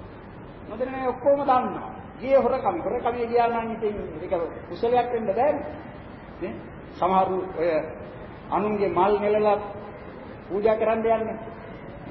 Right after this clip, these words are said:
තාප්පෙන් මෙහා ඉඳලා කඩනවා එනවද කියලා බල බල. එහෙම කරන අය සිටින්න. ඈ? ආදමස්තරේ.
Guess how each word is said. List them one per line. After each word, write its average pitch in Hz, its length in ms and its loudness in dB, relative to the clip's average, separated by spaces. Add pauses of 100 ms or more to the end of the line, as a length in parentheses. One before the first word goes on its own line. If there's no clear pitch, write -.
(560)
තාප්පෙන් 196 420 2
මෙහා 190 280 0
ඉඳලා 196 300 0
කඩනවා 208 500 0 (260)
එනවද 202 320 0
කියලා 247 240 0
බල 196 180 4
බල. 139 200 -2 (760)
එහෙම 202 200 0
කරන 214 260 0
අය 226 160 6
සිටින්න. 240 360 0 (1400)
ඈ? 147 180 -2 (2000)
ආදමස්තරේ. 214 720 0